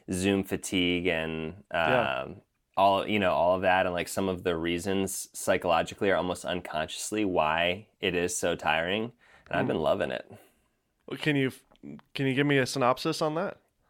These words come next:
Speaker 1: Yeah, one of the biggest ones is that, uh, I mean, people like you and me are pretty good at this,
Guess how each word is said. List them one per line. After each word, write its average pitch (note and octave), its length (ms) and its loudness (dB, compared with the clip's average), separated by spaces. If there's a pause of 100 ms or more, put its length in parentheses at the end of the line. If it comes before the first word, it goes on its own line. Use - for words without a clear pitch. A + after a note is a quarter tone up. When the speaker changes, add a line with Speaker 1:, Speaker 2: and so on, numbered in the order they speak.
Speaker 1:
Yeah, C3 140 8
one A2 240 4
of C#3+ 80 2
the B2+ 80 4
biggest G2 420 4
ones A2 320 2
is F2+ 240 0
that, D#2+ 540 2 (320)
uh, D#2 400 0
I G2 80 2
mean, F#2 160 2
people A#2 240 2
like F2+ 180 4
you F2+ 120 0
and E2 100 -2
me F#2 500 2
are E2 80 2
pretty F2 240 -2
good A2+ 260 4
at - 60 -14
this, - 440 -2